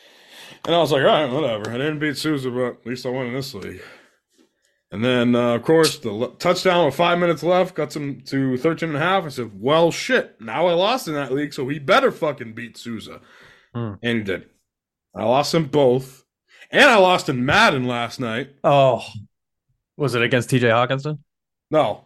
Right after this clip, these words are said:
Speaker 1: It was against Travis Etienne,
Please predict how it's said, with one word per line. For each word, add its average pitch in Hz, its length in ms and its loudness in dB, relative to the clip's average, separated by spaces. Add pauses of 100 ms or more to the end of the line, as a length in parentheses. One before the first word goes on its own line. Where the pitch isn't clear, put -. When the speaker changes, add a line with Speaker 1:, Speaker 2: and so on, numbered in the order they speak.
(320)
Speaker 1:
It 113 60 -12
was 120 140 -6
against 131 560 -6 (960)
Travis 135 360 -2
Etienne, 127 580 -2